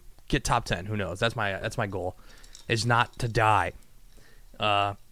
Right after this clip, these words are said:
it, it's gonna be interesting. I'm playing the strategy game. I am not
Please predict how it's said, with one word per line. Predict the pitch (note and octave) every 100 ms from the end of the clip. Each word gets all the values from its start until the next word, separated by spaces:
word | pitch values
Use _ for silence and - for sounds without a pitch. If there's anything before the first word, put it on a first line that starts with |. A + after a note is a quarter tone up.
| - - -
it, | - B2+
it's | D#3 D#3
gonna | F#3+ G#3+
be | G3 F3+ D#3+ -
interesting. | B2 B2 A#2 - B2 B2+
I'm | C#3+
playing | - E3+ D3+
the | B2
strategy | A#2 G#2+ A2 A2
game. | G2+ G2
I | G#2+
am | B2 G#2+
not | A2+ A#2